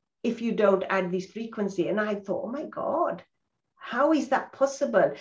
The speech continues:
But then she showed me other charts where, because of the different frequencies that people can't hear,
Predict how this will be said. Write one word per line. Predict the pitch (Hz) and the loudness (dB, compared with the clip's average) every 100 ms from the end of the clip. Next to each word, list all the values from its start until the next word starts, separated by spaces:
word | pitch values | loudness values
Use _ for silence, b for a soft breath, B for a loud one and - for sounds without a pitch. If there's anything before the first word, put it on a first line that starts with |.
| B B | B B
But | 208 | 4
then | 269 | 6
she | 311 311 311 | 6 0 -2
showed | - 277 277 | 6 8 8
me | 240 226 | 6 2
other | 240 311 | 2 0
charts | 311 262 226 160 - - | 0 4 4 4 0 2
where, | 196 | 4
because | 185 208 254 240 | 4 2 -4 -4
of | 220 | -4
the | 214 | -4
different | 233 233 214 | -4 -6 -8
frequencies | - 254 - 247 - 196 | -6 -8 -4 -4 -4 -4
that | - - | -6 -6
people | 208 202 | -6 -6
can't | 190 180 175 | -2 -2 -2
hear, | - 262 240 - | -4 -2 0 0